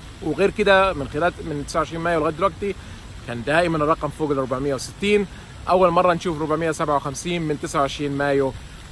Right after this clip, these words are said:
كان النهاردة. ما زلت أعتقد إنه صعب إن إحنا السنة دي نشوف، آه،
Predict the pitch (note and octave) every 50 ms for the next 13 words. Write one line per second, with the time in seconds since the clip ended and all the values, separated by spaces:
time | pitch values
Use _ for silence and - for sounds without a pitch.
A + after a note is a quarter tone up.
0 | - - D3 D3+ D3 C#3+ C#3+ C#3+ D#3 F3 F#3 G3+ G3+ F#3+ C#3+ C#3+ A#2 - - -
1 | - - D#3 E3+ F#3 D#3+ D#3 G#3+ A3+ - - F3 D#3+ - G#3 G3 - A3+ G#3+ F3
2 | G3 E3+ E3+ D#3+ - - G3 F#3 F#3+ E3 F3+ F3 F3+ F3 F3+ F#3+ F#3 F3 E3+ -
3 | - D#3 E3 F3 F3+ D#3 F3+ F3+ F3 D#3 - - F3 E3 C#3+ - - - D#3+ D3
4 | C#3+ C#3